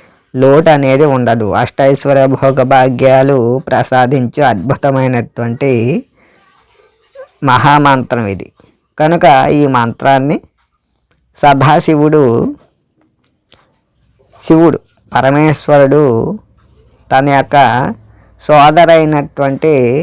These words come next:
లక్ష్మీదేవికి ఉపదేశించాడు.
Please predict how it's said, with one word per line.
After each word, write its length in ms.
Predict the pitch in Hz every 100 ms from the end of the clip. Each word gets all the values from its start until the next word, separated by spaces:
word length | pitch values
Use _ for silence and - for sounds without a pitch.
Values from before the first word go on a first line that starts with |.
| 247 _ _ _ - - - - - 139
లక్ష్మీదేవికి 1400 | 139 - - 165 160 147 135 131 123 147 147 120 123 226 - - - - - - - -
ఉపదేశించాడు. 920 | 143 156 151 165 135 123 107 107 87